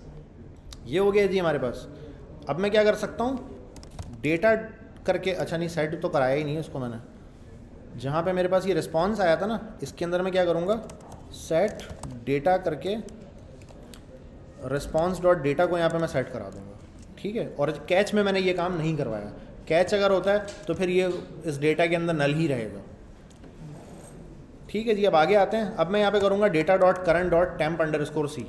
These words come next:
ठीक है, तो अब ये क्या हो जाना चाहिए, Hopefully display हो जाना चाहिए। अच्छा, ये display क्यों नहीं हुआ? इसने क्या error दे दिया? इसने क्या error दे दिया? इसने बोला, "Cannot read property of null।"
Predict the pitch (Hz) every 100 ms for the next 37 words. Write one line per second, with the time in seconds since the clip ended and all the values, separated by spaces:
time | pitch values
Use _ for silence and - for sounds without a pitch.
0 | - - - - - - 165 196 160 -
1 | - 156 175 190 196 185 175 175 175 170
2 | 190 147 160 160 165 104 - - - -
3 | - - - - - 131 143 170 160 135
4 | 127 120 117 123 123 170 175 165 185 185
5 | 196 196 196 202 190 190 175 160 165 139
6 | 120 113 113 143 156 165 170 175 170 165
7 | 180 190 - - - - - - - -
8 | - - - - - - - - - -
9 | - - - - - 139 190 190 214 208
10 | 185 190 208 202 214 196 180 185 180 202
11 | 156 156